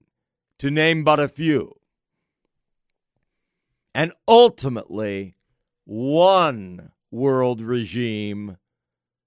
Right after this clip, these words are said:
encompassing the entire world. Oh, brother, you are just so far off. That could never happen. That is ridiculous.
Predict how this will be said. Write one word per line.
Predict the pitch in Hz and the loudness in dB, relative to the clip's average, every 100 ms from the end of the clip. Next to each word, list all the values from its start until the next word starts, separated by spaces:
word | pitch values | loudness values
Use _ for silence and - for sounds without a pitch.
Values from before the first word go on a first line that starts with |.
| _ _ _ _ _ _ | _ _ _ _ _ _
encompassing | 113 131 - - 202 202 180 156 143 139 | -10 -10 -10 0 2 2 0 -6 -6 -6
the | 131 123 | -6 -8
entire | 117 - - - 196 185 92 101 | -10 -14 -20 -6 -4 -4 -4 -8
world. | 113 143 - - _ _ _ _ _ _ _ _ _ _ - | -10 -12 -16 -20 _ _ _ _ _ _ _ _ _ _ -12
Oh, | 240 233 | -6 -4
brother, | 180 139 170 175 170 | -4 -6 -4 -4 -6
you | 160 185 175 | -10 -8 -6
are | 151 | -6
just | 135 127 - | -8 -14 -12
so | 214 220 | -6 -4
far | 202 143 135 135 | -2 -2 -2 0
off. | 147 147 - _ _ | 0 0 -4 _ _
That | - 196 202 | 0 4 4
could | 202 185 | 4 0
never | 175 180 180 196 190 185 151 139 127 | 0 0 4 6 6 4 2 0 0
happen. | 113 104 92 76 - _ - | -2 -2 -6 -10 -16 _ -2
That | 160 180 | 2 2
is | 175 | 0
ridiculous. | 156 170 147 175 175 - 110 76 65 - | -2 -4 0 0 0 -4 -10 -10 -14 -20